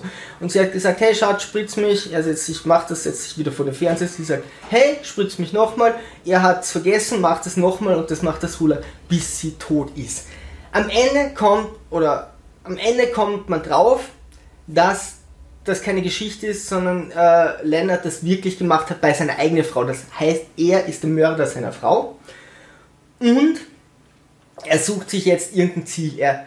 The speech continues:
sucht sich so einen Wahn, in dem er sich stürzt und macht lieber das, weil es immer noch besser ist, als damit zu leben, dass er seine Frau getötet hat. Hm? Und der Film läuft rückwärts. Das heißt, man,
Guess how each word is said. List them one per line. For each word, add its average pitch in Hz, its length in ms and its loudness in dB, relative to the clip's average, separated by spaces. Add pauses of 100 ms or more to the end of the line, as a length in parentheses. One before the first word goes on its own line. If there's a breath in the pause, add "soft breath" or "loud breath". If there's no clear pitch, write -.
(140 loud breath)
sucht - 380 -8
sich 196 180 -6
so 180 120 -2
einen 156 200 0
Wahn, 190 380 4
in 185 140 -2
dem 185 220 -2
er 190 60 -2
sich 165 240 -8
stürzt 262 540 0
und 180 100 -2
macht 165 300 -2
lieber 160 200 -2
das, 156 500 -2
weil 147 240 -2
es 160 240 -4
immer 196 180 2
noch 151 220 -2
besser - 520 0
ist, 180 340 -4 (380 loud breath)
als 185 340 4
damit 165 260 -6
zu 139 100 -10
leben, 147 380 -2
dass 139 160 -8
er 127 240 0
seine 131 260 -8
Frau - 400 -8 (300 loud breath)
getötet 175 760 2
hat. - 140 -14 (300)
Hm? 208 260 -2 (240 loud breath)
Und 180 140 -2
der 185 80 2
Film 247 240 -2
läuft 202 280 2
rückwärts. 202 420 0
Das 151 120 -8
heißt, 165 160 -4
man, 156 140 -6